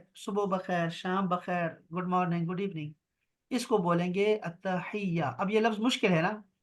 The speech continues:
تو آپ کیا کریں گے؟ طریقہ میں نے کیا سکھایا آپ کو، میں اس کو بول رہا ہوں ات، تو آپ لکھو ات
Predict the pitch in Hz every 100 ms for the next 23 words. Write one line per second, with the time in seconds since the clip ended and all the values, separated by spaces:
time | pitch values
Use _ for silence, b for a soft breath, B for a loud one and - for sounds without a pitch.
0 | _ 185 190 220 269 262 247 226 208 208
1 | 226 226 214 214 208 202 196 185 170 160
2 | 165 185 196 _ _ _ _ - 196 202
3 | 175 175 185 175 160 147 139 - 247 -
4 | - _ _ _ _ _ _ _ _ _
5 | _ _ _ _ _ _ _ _ 165 196
6 | 196 185 185 - 214 - 196